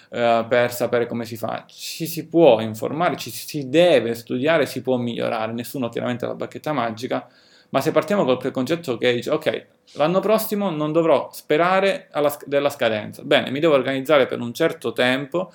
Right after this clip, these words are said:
mi devo organizzare ad ave-, a chiedere i dati per un'altra data, quindi fisso delle date, e a quel punto la mia agenda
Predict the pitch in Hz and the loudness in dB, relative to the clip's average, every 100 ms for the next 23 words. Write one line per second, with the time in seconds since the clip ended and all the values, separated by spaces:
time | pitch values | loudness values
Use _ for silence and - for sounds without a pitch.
0 | - - - 131 151 131 127 131 127 131 | -20 -20 -6 2 4 4 2 0 0 2
1 | 139 117 107 _ - 123 123 123 127 - | 2 2 -2 _ -4 0 2 0 -4 -2
2 | 135 120 123 131 123 107 117 120 120 127 | 0 2 4 2 2 -4 -4 -2 -4 -6
3 | 120 123 113 123 127 120 110 101 120 117 | 0 2 2 -2 -4 -4 -6 -6 -2 -2
4 | 113 120 110 110 131 - - - 147 170 | 0 0 -2 -4 -10 -12 -8 -2 2 2
5 | 170 214 - 123 123 135 139 - 139 127 | 2 -2 2 0 2 0 -2 -2 -4 -2
6 | 156 170 175 185 190 - | 0 0 0 0 0 -4